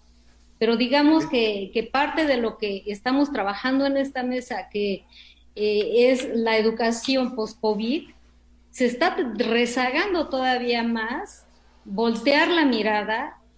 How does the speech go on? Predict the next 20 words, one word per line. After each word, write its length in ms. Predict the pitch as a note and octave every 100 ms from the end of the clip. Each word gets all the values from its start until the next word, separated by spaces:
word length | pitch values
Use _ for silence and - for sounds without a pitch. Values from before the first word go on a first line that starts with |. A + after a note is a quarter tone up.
| -
a 160 | G#3 A#3+
este 540 | C4 D#4 E4 - D#4+
desarrollo 680 | C4+ A3 G#3+ G#3+ B3 B3 B3
humano, 540 | A#3+ B3 C4 F#3+ D3+ - _ - - - - _ _ _ - A3+
y 120 | A3+
que 140 | A#3
yo 140 | B3+ C#4
considero 600 | D#4 D4+ C#4+ C4+ D4 C#4+
que 120 | A#3+
debe 240 | B3+ C#4+
de 120 | C4 A#3+
ir 300 | C4 - -
a 100 | A3
la 260 | G#3 G3+
par 300 | A#3+ A#3 E4+ - - - _ _
con 180 | - G#3
el 140 | G#3 G3+
desarrollo, 1200 | G#3 A3 G#3+ G#3 A#3+ B3 C4 C4+ B3+ A3+ G3+ F#3
este, 840 | F3 E3+ - - F#3 F3+ F3+ F3+ -
tecnológico, 920 | G#3+ G#3+ G#3+ A#3+ C#4+ C#4+ C4+ - D3+